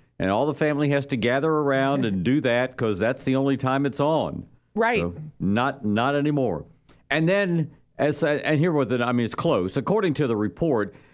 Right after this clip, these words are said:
Speaker 1: U S American adults will spend an average of two hours and ten minutes per day on digital video platforms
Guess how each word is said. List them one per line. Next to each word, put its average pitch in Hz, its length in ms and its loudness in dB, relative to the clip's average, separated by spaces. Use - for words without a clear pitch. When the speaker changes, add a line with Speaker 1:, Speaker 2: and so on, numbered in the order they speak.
Speaker 1:
U 196 240 4
S 165 160 -2
American 139 540 0
adults 107 500 -2
will 107 180 0
spend 135 300 -2
an 117 80 0
average 101 380 0
of - 180 -6
two 202 260 0
hours 135 300 0
and 92 180 -4
ten 151 300 0
minutes 113 260 0
per - 200 -4
day 113 360 0
on 92 320 0
digital 92 520 0
video 85 380 0
platforms 78 760 -2